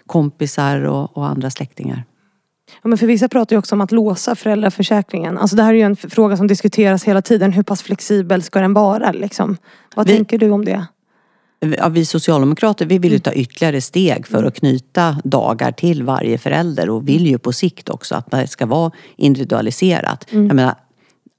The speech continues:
Speaker 1: alla andra försäkringar som vi har i samhället,
Speaker 2: Mm.
Speaker 1: de är ju, de är ju individualiserade. De går ju på individ. Jag menar, jag har ju min sjukpenning och min
Speaker 2: Mm.
Speaker 1: man har ju sin sjukpenning.
Speaker 2: Mm.
Speaker 1: Vi kan ju liksom inte byta den mellan varandra.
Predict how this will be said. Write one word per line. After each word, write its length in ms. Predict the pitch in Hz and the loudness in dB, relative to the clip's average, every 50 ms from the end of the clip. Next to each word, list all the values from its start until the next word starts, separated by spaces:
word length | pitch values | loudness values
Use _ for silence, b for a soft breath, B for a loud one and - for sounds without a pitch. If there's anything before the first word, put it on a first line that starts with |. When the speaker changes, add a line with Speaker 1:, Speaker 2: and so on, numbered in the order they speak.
| _ _ | _ _
Speaker 1:
alla 180 | - 156 139 147 | -2 -2 0 0
andra 540 | - - 190 131 127 143 196 262 277 254 220 - _ _ _ | 0 0 2 2 2 4 4 4 4 2 0 -4 _ _ _
försäkringar 600 | - 202 - 135 110 107 - - 131 135 107 104 | 0 0 2 2 2 0 0 -2 -2 -2 -2 -2
som 140 | 127 - - | -2 0 0
vi 60 | 127 | 2
har 220 | 131 175 240 269 254 | 4 4 4 4 2
i 60 | 220 | 2
samhället, 720 | - - - - - - - - - 135 - - - - _ | 0 -2 -4 -4 -4 -4 -4 -4 -4 -6 -6 -10 -16 -16 _
Speaker 2:
Mm. 200 | 208 196 202 202 | -4 -2 0 2
Speaker 1:
de 260 | 190 190 196 185 180 - _ - | 2 2 2 2 0 -2 _ -2
är 140 | 170 151 131 | 0 2 2
ju, 300 | 135 139 143 117 120 - | 4 4 2 2 0 0
de 200 | - 165 175 208 | 2 2 4 4
är 40 | |
ju 100 | 202 156 | 4 4
individualiserade. 880 | 139 139 147 131 135 127 127 127 131 127 - 226 233 220 185 135 127 120 | 4 2 0 0 0 0 0 0 0 -2 0 0 2 2 2 0 0 2
De 160 | 131 170 190 | 4 4 4
går 160 | 160 - 131 | 4 4 2
ju 60 | 127 127 | 2 2
på 100 | - 131 | 0 0
individ. 580 | 127 123 123 135 160 247 - - - - - b b b b b _ | 2 2 2 2 2 2 0 0 -2 -6 -12 b b b b b _
Jag 80 | - | 0
menar, 120 | 156 147 139 | 2 2 4
jag 240 | 143 165 196 208 196 | 4 2 2 2 2
har 120 | 170 165 | 2 2
ju 120 | 151 143 139 | 2 2 4
min 260 | 156 208 233 220 190 | 4 6 6 4 4
sjukpenning 1500 | - - 151 127 - - - - - - _ _ _ - - - _ _ _ _ - - - 151 123 123 117 120 127 123 131 | 2 0 -2 -2 -2 -8 -16 -20 -20 -20 _ _ _ -20 -20 -20 _ _ _ _ -6 -2 0 2 2 2 2 2 2 4 4
och 80 | 135 | 4
min 120 | 131 135 135 | 4 6 6
Speaker 2:
Mm. 100 | 160 185 | 4 4
Speaker 1:
man 140 | 196 190 175 | 4 4 4
har 80 | 147 135 | 4 2
ju 80 | 139 | 2
sin 340 | - - 240 254 190 151 131 | 2 4 4 4 4 4 2
sjukpenning. 580 | - - 131 127 - - - - - 87 127 - | 0 0 0 -2 -2 -4 -4 -2 -2 0 0 2
Speaker 2:
Mm. 100 | - 143 | 0 0
Speaker 1:
Vi 60 | 143 | 0
kan 140 | - - 151 | 2 2 2
ju 60 | 151 | 2
liksom 220 | 156 139 - 170 | 2 0 0 0
inte 160 | 143 120 - | 0 0 0
byta 460 | 175 - 220 151 127 127 - - - 190 | 0 2 2 2 0 0 -2 -2 -2 0
den 200 | 127 107 104 120 | 0 0 0 0
mellan 320 | 120 131 123 117 120 120 | 0 0 0 0 0 0
varandra. 560 | 123 135 165 233 254 190 127 107 101 95 - | 2 2 2 4 4 2 2 0 0 -2 -4